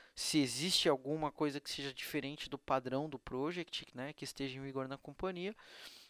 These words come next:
E se esse for o caso, definir aqui quais são as configurações que têm que ser aplicadas de acordo com, é, essas conf-, as configurações que têm que ser aplicadas de acordo com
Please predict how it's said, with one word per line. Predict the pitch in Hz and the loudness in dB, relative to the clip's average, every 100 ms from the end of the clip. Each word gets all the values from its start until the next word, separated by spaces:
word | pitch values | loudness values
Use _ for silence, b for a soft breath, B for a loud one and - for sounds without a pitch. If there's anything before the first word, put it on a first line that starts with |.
| B - | B 0
E | |
se | 196 185 | 4 6
esse | 156 - | 4 2
for | 165 | 0
o | 180 | 0
caso, | - 143 139 151 170 | 6 8 8 4 -4
definir | 151 156 - 151 139 | -2 -2 -2 -4 -6
aqui | - | -6
quais | 147 147 - | -6 -4 -2
são | 143 143 | -2 -2
as | - | -4
configurações | 143 - 135 135 135 135 | -8 -6 -4 -4 -4 -8
que | - | -8
têm | 139 | -12
que | 139 | -8
ser | - | -4
aplicadas | 135 - 143 131 131 139 - B B B - | -4 -4 0 4 4 2 -6 B B B 2
de | 156 | 4
acordo | - - 147 147 | 4 2 2 0
com, | 147 147 135 139 139 | -2 0 0 -2 -4
é, | 127 127 123 120 120 120 120 120 123 - | 0 2 2 0 -2 -4 -6 -10 -14 -12
essas | - 147 139 156 | -2 0 0 -2
conf-, | - 143 - - - - 55 | -4 -6 -10 -18 -14 -8 -4
as | 113 - | -4 0
configurações | 160 147 160 160 202 - | 0 8 8 8 4 0
que | |
têm | 196 | -2
que | - | 0
ser | 170 | -2
aplicadas | 151 - 160 170 - B B - | 2 6 6 6 -4 B B 4
de | 160 | 4
acordo | - 151 147 - | 6 4 2 -2
com | 143 139 | -2 -2